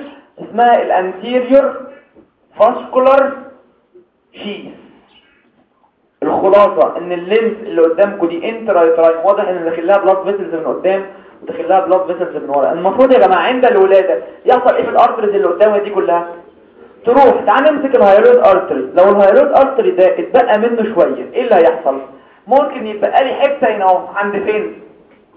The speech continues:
عند البوستيريور بول. ام الولد يتولد باوباستي في هذه المكان. حد يقول لي الاوباستي دي فين؟ في البوستيريور بول، نسميها كونجينيتال بوستيريور بولار كاتاراكت.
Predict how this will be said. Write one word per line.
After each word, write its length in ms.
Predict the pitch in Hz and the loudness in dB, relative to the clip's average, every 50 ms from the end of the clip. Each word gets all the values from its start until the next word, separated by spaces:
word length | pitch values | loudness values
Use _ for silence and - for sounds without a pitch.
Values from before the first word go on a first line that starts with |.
| - - - - _ - - | -20 -20 -20 -20 _ -10 -6
عند 200 | 151 165 170 180 | -6 -4 -4 -6
البوستيريور 540 | 175 - 175 165 - - 196 208 202 190 | -6 -6 -6 -6 -6 -4 -2 0 2 2
بول. 340 | 185 165 165 160 151 - - | 0 0 -2 -6 -6 -4 -4
ام 140 | 165 165 185 | -4 -2 0
الولد 380 | 190 190 220 254 277 269 208 190 | 2 4 4 4 4 4 2 0
يتولد 420 | 180 180 185 214 233 233 220 - 170 | -4 -4 0 0 0 0 0 0 2
باوباستي 560 | 156 165 190 240 240 233 - - - 185 175 165 | 2 2 4 4 2 2 0 -2 -6 -8 -8 -6
في 120 | 170 160 | -4 -2
هذه 260 | 160 160 160 180 190 | -2 -2 -2 -4 -6
المكان. 460 | 175 160 151 143 151 151 143 - - - - - _ - _ _ | -4 -4 -4 -6 -4 -6 -8 -8 -10 -12 -18 -20 _ -20 _ _
حد 200 | - - 247 - | -2 -2 -2 0
يقول 160 | 214 214 254 247 | 2 2 2 2
لي 80 | 233 | 2
الاوباستي 460 | - - 196 196 233 240 - - 202 | 0 0 2 2 2 0 -2 -4 -10
دي 160 | 196 214 220 214 | -10 -10 -8 -4
فين؟ 320 | 226 233 233 214 - - - - - _ _ _ _ _ _ _ _ - - - - - - - - - | -2 -2 -2 -4 -6 -10 -16 -20 -20 _ _ _ _ _ _ _ _ -20 -20 -20 -20 -20 -20 -18 -16 -12
في 60 | - | -12
البوستيريور 500 | - - - - - - 247 254 247 233 | -10 -8 -8 -8 -6 -2 0 2 2 2
بول، 400 | 233 254 262 233 - - 180 185 | 4 4 4 4 2 0 -2 0
نسميها 640 | - 185 185 196 226 262 277 285 302 330 330 - - - - - - - 262 | 0 0 0 0 0 0 2 2 2 2 0 -2 -6 -14 -16 -20 -20 -10 -6
كونجينيتال 800 | 202 202 196 196 196 - - 247 254 277 277 294 302 302 285 277 - - - - - _ _ _ _ _ _ _ _ _ _ _ _ - | -4 -4 -4 -4 -8 -12 -12 -12 -12 -4 0 0 0 0 -2 -6 -14 -16 -20 -20 -20 _ _ _ _ _ _ _ _ _ _ _ _ -16
بوستيريور 720 | - - - - - - 254 262 262 262 277 294 294 - - - - - - - - - _ _ _ _ _ _ _ | -16 -16 -18 -20 -14 -8 -6 -2 0 2 4 4 4 2 0 -6 -12 -16 -20 -20 -20 -20 _ _ _ _ _ _ _
بولار 560 | - 247 254 269 277 285 294 285 - - - - - - - - - | 0 2 4 4 4 4 4 2 2 0 -4 -8 -14 -20 -20 -8 -4
كاتاراكت. 320 | 208 185 - - - - | -2 -2 -2 -4 -10 -18